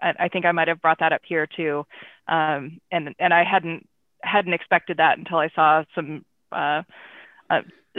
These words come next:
saw it suggesting that I connect with more of my contacts,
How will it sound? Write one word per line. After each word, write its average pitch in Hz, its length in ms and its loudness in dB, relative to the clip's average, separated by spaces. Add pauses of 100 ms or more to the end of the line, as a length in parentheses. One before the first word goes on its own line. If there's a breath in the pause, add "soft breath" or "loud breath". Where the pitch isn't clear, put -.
saw 196 200 8
it 185 180 4
suggesting 180 800 2
that 170 140 4
I 156 100 4 (340)
connect 180 360 2
with 165 180 -2
more 165 260 2
of 160 80 2
my 151 200 2 (100)
contacts, 196 500 0